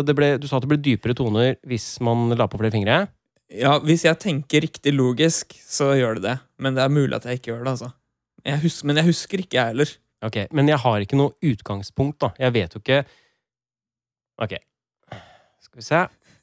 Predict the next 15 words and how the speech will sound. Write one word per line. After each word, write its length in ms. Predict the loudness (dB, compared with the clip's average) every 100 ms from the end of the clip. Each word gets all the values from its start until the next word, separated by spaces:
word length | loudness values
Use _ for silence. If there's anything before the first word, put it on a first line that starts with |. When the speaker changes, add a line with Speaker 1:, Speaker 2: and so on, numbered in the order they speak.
| _ _ _ -14
Speaker 1:
<laughs> 1500 | -8 -4 -2 -4 -2 0 0 2 0 -2 -6 -8 -6 -10 -6
Speaker 2:
Det 140 | 0
er 60 | 4
veldig 180 | 4 4
vanskelig 280 | 2 0 -6
å 20 |
spille 380 | -2 -4 -4 -6
når 160 | -2 -2
du 140 | -2
ler, 220 | -2 -2 -2
så 140 | -6
du 80 | -6
må 140 | -6 -6
ikke 140 | -10
le. 80 | -12